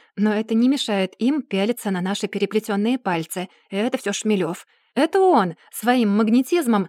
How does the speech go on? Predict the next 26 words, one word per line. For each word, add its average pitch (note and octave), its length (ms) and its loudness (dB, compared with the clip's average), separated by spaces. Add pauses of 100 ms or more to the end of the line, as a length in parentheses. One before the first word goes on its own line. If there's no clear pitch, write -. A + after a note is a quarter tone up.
(120)
притягивает G#3+ 640 2
к - 40 -16
себе G#3 280 0
взгляды, G3+ 720 -2
а F#3 180 -2
теперь C4+ 320 -4
получается, A3 600 -4
что - 180 -10
и F3 160 -4
ко G#3+ 160 -8
мне. A#3+ 280 0 (460)
Кислорода G3 640 -4
резко G3 320 0
становится F3+ 520 -6
меньше. F3+ 420 -2 (200)
Ярик F#3+ 480 -2
сжимает F#3+ 520 -2
мою F#3+ 160 -4
ладонь A3+ 260 -2
сильнее, A3 500 0 (140)
и A3 100 -6
я C4 180 -2
опускаю F#3 440 -6
взгляд F#3 340 -6
в - 200 -20
пол. F#3 320 -4